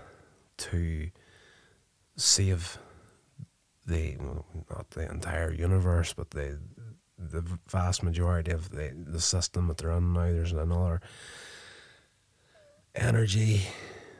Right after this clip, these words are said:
hole, let's just say, that's about to erupt,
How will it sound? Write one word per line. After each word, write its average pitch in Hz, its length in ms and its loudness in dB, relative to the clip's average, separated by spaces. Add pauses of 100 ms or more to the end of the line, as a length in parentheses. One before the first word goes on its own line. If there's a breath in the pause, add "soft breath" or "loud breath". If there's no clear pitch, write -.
(1700 loud breath)
hole, 101 720 2 (140 loud breath)
let's 104 220 6
just 104 260 6
say, 95 260 6 (480 loud breath)
that's - 180 2
about 87 340 0
to 87 80 0
erupt, 85 580 -2